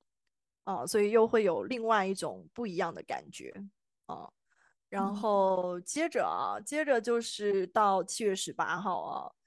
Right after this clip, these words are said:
Speaker 1: 七月十八号我们会发生这个巨蟹座的新月，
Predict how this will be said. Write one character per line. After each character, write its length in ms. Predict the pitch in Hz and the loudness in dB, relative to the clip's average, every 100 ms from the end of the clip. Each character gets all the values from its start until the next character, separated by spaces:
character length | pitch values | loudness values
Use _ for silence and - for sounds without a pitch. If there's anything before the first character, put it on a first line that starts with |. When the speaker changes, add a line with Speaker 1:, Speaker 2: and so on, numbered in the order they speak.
| _ _ | _ _
Speaker 1:
七 160 | - - | -4 4
月 160 | 403 359 | 6 6
十 200 | - 254 | 2 -4
八 320 | - 277 285 | 2 6 6
号 240 | 311 262 | 6 4
我 140 | 220 180 | 4 2
们 180 | 180 | -6
会 160 | 196 220 | -4 -4
发 300 | 214 208 208 | -2 -2 -2
生 260 | - 202 196 | -2 -6 -4
这 140 | 202 | -6
个 260 | 180 - - | -4 -6 -6
巨 260 | - 311 | -8 -6
蟹 240 | 254 - 233 | -4 0 0
座 260 | - 214 | 2 -2
的 100 | 160 | 0
新 360 | - - 175 175 | -6 -8 -10 -8
月， 200 | 180 - | -8 -8